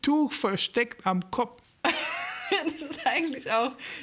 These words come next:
Speaker 2: irgendwie eine schöne Sache. Schön unterm Turban versteckt, ein zweites Gesicht.
Speaker 1: Ja, so.
Speaker 2: Ja.
Speaker 1: Ja. Und, ähm, also, okay, dann kann man sagen, gut, die hatten das noch nicht. Der konnte, ähm, der konnte sich im wahrsten Sinne des Wortes aus dem Staub machen, Voldemort.
Speaker 2: <laughs> Der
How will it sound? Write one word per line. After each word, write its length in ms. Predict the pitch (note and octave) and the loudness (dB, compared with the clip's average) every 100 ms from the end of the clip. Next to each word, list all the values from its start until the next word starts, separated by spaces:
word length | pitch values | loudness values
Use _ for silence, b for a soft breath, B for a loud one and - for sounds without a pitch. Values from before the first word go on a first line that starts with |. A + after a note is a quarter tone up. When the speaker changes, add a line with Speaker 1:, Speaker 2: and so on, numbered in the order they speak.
| B | B
Speaker 2:
irgendwie 260 | C4 B3+ A#3+ | 0 2 2
eine 120 | A#3+ | 0
schöne 280 | B3 A3+ G#3+ | 0 0 0
Sache. 300 | F#3 G#3 F#3 | -2 -2 -2
Schön 240 | A3+ A3+ | -2 0
unterm 320 | A3+ G3 F#3+ | -2 -4 -4
Turban 560 | - A3 G3+ F#3 E3 D#3+ | -6 -2 0 0 -2 -4
versteckt, 540 | - D#3+ - E3+ - | -6 -8 -4 -6 -6
ein 60 | - | -12
zweites 420 | - G#3 F#3 - | -6 -4 -4 -6
Gesicht. 540 | - E3 E3 F3+ - - | -8 -4 -4 -4 -8 -6
Speaker 1:
Ja, 220 | G#3 C3 | -2 -2
so. 200 | G#2+ F#2 - _ _ _ _ B B B - | -2 -4 -8 _ _ _ _ B B B -4
Speaker 2:
Ja. 80 | G3+ | 0
Speaker 1:
Ja. 300 | F#2 A#2 G#2+ - B B - | 2 0 -4 -12 B B -2
Und, 360 | C3+ C#3+ C#3 - | 2 2 0 0
ähm, 520 | C3 C3 B2+ B2+ B2+ - | 2 2 2 0 -2 -2
also, 260 | C#3+ E3 - - | 0 0 -2 -4
okay, 380 | - D3 F3 G3 | -4 0 2 2
dann 160 | D#3+ C#3 | 0 0
kann 140 | C#3+ | 0
man 100 | B2+ | 0
sagen, 380 | B2 B2+ B2+ B2 | 2 2 2 0
gut, 200 | A2+ A2+ | -2 -4
die 120 | A2+ | -4
hatten 180 | A2 D3 | -4 -4
das 120 | D3 | -4
noch 120 | D3 C3+ | -2 0
nicht. 260 | C3+ B2+ | -2 -2
Der 100 | A#2 | -4
konnte, 520 | A2+ B2 A#2+ A#2+ A#2+ - - | -2 0 0 2 0 -2 -2
ähm, 400 | A2 G#2 G#2 G#2 B - | 0 2 0 -2 B -8
der 80 | A#2+ | -6
konnte 300 | - D3 D3+ | -2 -2 0
sich 180 | D3 C3+ | 0 0
im 140 | A2+ | 2
wahrsten 280 | A2 A#2+ C#3 | 0 0 -2
Sinne 240 | A#2+ B2 | 0 0
des 180 | A#2 A2 | -2 -2
Wortes 280 | G2+ A2+ C3 | -2 -2 -4
aus 260 | G#2 G2 | -4 -4
dem 140 | - F#2+ | -2 -2
Staub 440 | - - G#2 D#3+ | -2 -2 -2 -2
machen, 380 | G2+ E2+ G2+ C3+ | -2 -2 -2 -4
Voldemort. 520 | F#2+ G2+ F#2+ G#2 G2+ C4+ | -4 -2 -2 -2 0 2
Speaker 2:
<laughs> 320 | B3+ - - | 2 0 2
Der 600 | E4+ D4 D#4 - - | 2 2 0 0 -2